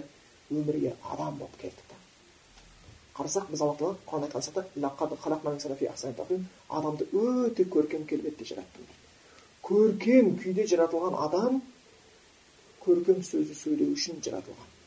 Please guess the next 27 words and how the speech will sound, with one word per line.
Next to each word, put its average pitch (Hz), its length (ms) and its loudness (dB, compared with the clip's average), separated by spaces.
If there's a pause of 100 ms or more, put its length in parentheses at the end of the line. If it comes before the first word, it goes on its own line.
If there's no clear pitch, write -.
(540)
Көркем 185 400 4
істі - 260 0
істеу 151 300 0
үшін 147 180 -8
жаратылған. - 400 -14 (840)
Егер 156 240 6
оны 143 220 4
істемесе, 135 460 0 (1160)
ол 311 200 -2 (580)
өзін 156 220 -10 (100)
төменнен 147 320 -2
төменіне 139 380 -4
түсіріп - 160 -6
жібереді. - 320 -12 (580)
Төменнен 165 480 -4
төменіне 165 300 0
түсіріп - 160 -4
жібереді. - 1120 -2
Осындай 226 480 10
көркем 202 340 6
күйде 185 320 6
жаратылғаннан 160 720 2
кейін 220 260 2 (600)
көркем 180 400 2
тірліктерге 151 420 -6
ұмтылу - 300 -10
керек. - 500 -6